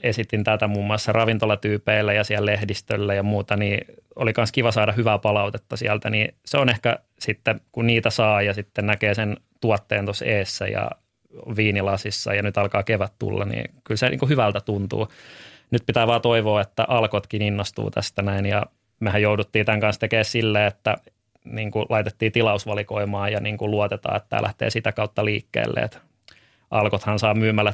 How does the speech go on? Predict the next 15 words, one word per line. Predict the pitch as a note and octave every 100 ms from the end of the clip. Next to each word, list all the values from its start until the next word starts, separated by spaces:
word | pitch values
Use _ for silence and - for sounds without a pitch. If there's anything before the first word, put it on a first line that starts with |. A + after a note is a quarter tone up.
| -
ottaa | B2 - A2+
tilausvalikoimasta | G#2+ A2 G#2+ G#2 G#2 G#2+ A#2 A2+ - A2
omaa | A2
hyllyynsä | A2 A2 A2 A2+ B2+
niinku | B2+ B2 A2+
tietyn | A#2 A2 A#2
verran | A2+ A#2 A#2
tavaraa | A2 A2+ - - - - -
ja | A2+
niinku | A2 A2 A2+ - _ -
siellä | G2+ A2
on |
rajallinen | C3+ C#3 C3 B2+
määrä, | B2+ B2+ A2+ A#2
mutta | A#2 - A#2+